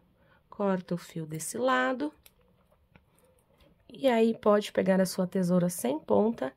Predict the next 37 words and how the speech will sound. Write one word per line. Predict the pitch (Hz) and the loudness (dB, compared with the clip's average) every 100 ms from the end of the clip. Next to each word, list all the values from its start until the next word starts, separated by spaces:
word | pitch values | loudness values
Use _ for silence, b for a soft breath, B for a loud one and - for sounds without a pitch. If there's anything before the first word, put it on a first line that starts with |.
| b b b b - | b b b b -14
e | 277 | -8
passar | - 254 254 208 202 | 0 0 0 -2 -2
o | 226 | -4
fio | - - 202 226 _ _ _ _ | -8 -4 -4 -4 _ _ _ _
ali | 262 254 220 | -6 -2 -4
pra | - 247 | -4 -8
dentro. | 226 170 - - - _ b b b b | -6 -8 -10 -20 -20 _ b b b b
Aí, | 180 170 170 | -6 -2 0
ele | 170 | 0
vai | 190 180 185 | 0 0 -2
ficando | - - 196 202 196 | -8 -8 -6 -6 -6
dessa | 196 202 - 226 | -8 -8 -10 -10
forma | - 190 214 | -2 0 0
aqui. | 320 - 170 B B B B - | -4 -10 -14 B B B B -12
Eu | |
vou | 175 190 | -6 -6
fazer | 190 226 208 180 185 | -4 -4 -4 -2 -2
em | 185 | -2
toda | 170 208 233 294 285 - | -6 -4 -4 0 -2 0
essa | 196 190 - 180 | -2 -2 -6 -6
minha | 180 175 170 | -4 -4 -6
parte | - 170 165 165 - - | -8 -6 -6 -8 -10 -12
que | - | -8
eu | 175 | -8
tenho | - 165 156 | -4 -6 -6
aqui, | 165 - 214 240 320 B B B B B - | -10 -12 -8 -6 -8 B B B B B -10
nessa | 285 262 254 - 208 | -6 -4 -6 -6 -4
outra | 196 196 196 185 | -2 -4 -6 -8
do | 180 240 | -8 -10
final, | - 285 220 202 214 262 B B B 285 | -8 -4 -2 -2 -4 -8 B B B -2
e | |
aí | 277 | 0
eu | 262 240 | 0 0
já | 240 | -4
volto | 220 190 196 - | -4 -6 -6 -8
pra | 208 | -10
mostrar. | 202 220 - - - | -8 -12 -12 -12 -14